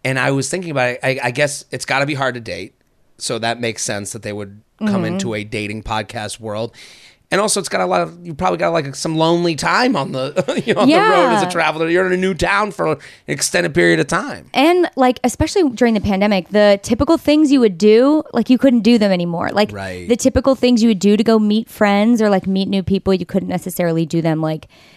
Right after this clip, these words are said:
Speaker 2: it feels like a million years ago, but, like, when you couldn't go inside of a restaurant, like,
Speaker 1: Yeah.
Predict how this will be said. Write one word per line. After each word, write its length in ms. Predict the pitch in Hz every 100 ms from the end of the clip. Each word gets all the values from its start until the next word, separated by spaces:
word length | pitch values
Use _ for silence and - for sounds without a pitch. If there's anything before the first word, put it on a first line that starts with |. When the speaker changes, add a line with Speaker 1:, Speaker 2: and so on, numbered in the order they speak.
| _ -
Speaker 2:
it 120 | 185 _ - _ - _
feels 200 | 202 190
like 60 | 170
a 40 |
million 320 | 175 165 165
years 160 | 165 160
ago, 140 | 160 156
but, 180 | 156
like, 180 | 175 160
when 120 | 170
you 60 | 175
couldn't 240 | 208 196
go 180 | 170 185
inside 560 | 175 180 - - 160 165
of 60 |
a 40 | 165
restaurant, 580 | 160 160 190 185 214 -
like, 100 | 143
Speaker 1:
Yeah. 120 | 131